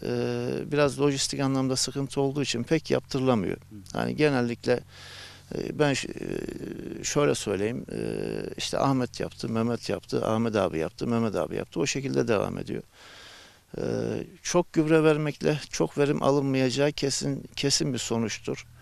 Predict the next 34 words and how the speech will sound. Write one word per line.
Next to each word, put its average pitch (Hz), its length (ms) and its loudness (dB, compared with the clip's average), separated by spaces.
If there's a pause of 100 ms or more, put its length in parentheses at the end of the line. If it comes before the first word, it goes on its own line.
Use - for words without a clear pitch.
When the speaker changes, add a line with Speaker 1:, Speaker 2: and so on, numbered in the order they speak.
(440)
Speaker 1:
Doğru 156 320 6
gübreyi 113 460 0 (100)
doğru 151 240 4
zamanda 107 560 0 (440)
vermek 135 380 2
önemli 98 300 -2
olan. 90 260 -2
Ve 151 200 0
üzerine 147 380 0
basa 143 260 4
basa 98 260 -2
bunu 98 180 -6
söylüyoruz. - 600 -6 (160)
E, - 80 -6 (580)
bunun 170 200 0
için 143 240 0
de 156 100 0
toprağın 160 360 2
yapısını 151 380 0
bilmek 123 320 -2
gerekiyor. - 440 -6
Speaker 2:
Yani 131 240 -6
Speaker 1:
Yani 139 120 0
Speaker 2:
toprak 143 240 4
analizi 127 380 4
aslında 135 380 4
çok 117 240 2
önemli. 95 260 2 (120)
Speaker 1:
bitkiye, 139 540 2 (160)
e, 113 580 0
gübreyi 135 420 2
vermek 156 400 4
değil, 185 200 2
yedirebilmek, 143 920 0